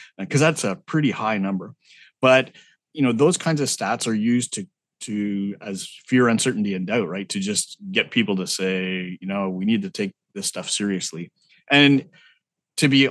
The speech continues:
honest, you know, I, I don't mind using statistics or stories that, you know, strike fear in people's <laughs> minds, because I, it, it would be a bad thing. It would be, I would say it, it was fear, uncertainty, and doubt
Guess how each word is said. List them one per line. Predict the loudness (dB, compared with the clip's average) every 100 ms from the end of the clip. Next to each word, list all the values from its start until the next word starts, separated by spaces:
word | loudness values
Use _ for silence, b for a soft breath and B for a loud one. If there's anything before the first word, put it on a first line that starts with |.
| 2
honest, | 0 2 0 -2
you | 0
know, |
I, | 0 2 0 0
I | -2
don't | 2 0 2
mind | 2 2 2 2 -2 -8 _
using | -12 -2 2 2 0 0 0 -2
statistics | -6 -8 -6 -4 -4 -4 -6 -4
or | -2 0 0 0 -4 -10
stories | -4 2 2 4 2 0 -2
that, | -2 -2 -4 _
you | -10 -4
know, | -2 -4 -4
strike | -4 0 0 0
fear | 2 4 6
in | 4
people's | 2 -2 -2 -2 -4 -8 -12 -16 -10
<laughs> | -8 2
minds, | 4 6 6 4 0 B B -2
because | 0 2 4 4 0 -6 b b _ _ _ _ _ _ _ _ _
I, | -4 2
it, | 2 4
it |
would | 4 4
be | 4
a | 4
bad | 4 0 0 -4
thing. | -4 -2
It | 0
would | -2 -2
be, | -4 -2
I | -2
would | -2
say | -2 -2
it, | -2 -4 -2
it |
was | -2 -2
fear, | 0 2
uncertainty, | 4 2 0 2
and | 2
doubt | 2 0